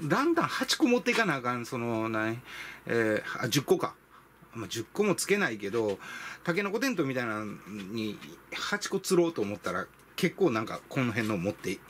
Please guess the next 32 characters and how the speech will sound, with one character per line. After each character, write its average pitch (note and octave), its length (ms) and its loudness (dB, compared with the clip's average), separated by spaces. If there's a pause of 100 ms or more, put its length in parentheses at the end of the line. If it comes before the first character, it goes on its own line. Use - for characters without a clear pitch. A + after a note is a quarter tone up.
く B2+ 100 -8
こ - 160 -10
と F2+ 160 -2
が - 200 -2
あ F2+ 100 -8
り D#2+ 100 -12
ま D#2+ 140 -10
す - 140 -8
ね。 F2+ 80 -8
よ - 60 -12 (1000)
い - 20 -14 (240)
し - 60 -12
ょ。 - 20 -12 (2500)
は - 60 -12
い。 F2 60 -14 (360)
ほ - 60 -8
ん - 20 -8
だ - 80 -6
ら - 60 -8
次。 E2+ 260 -6 (1700)
で、 D#3 160 -8 (640)
次、 A#2+ 300 -12
何？ G2+ 180 -10
モ A#2+ 140 -6
ス - 100 -14
キ D3+ 100 -8
ー - 20 -8
ト E3+ 100 0
ラ D#3 100 0
ン C3+ 80 -4
タ - 100 -12
ン。 F3+ 100 -12